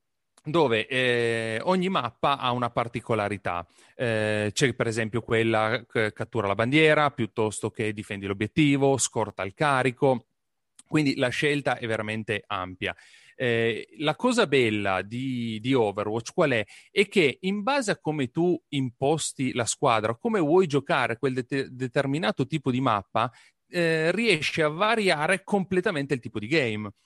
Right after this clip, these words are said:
Eh, il bello è che ogni mappa non ha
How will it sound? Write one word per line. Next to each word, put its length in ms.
Eh, 540
il 140
bello 240
è 20
che 220
ogni 260
mappa 720
non 380
ha 200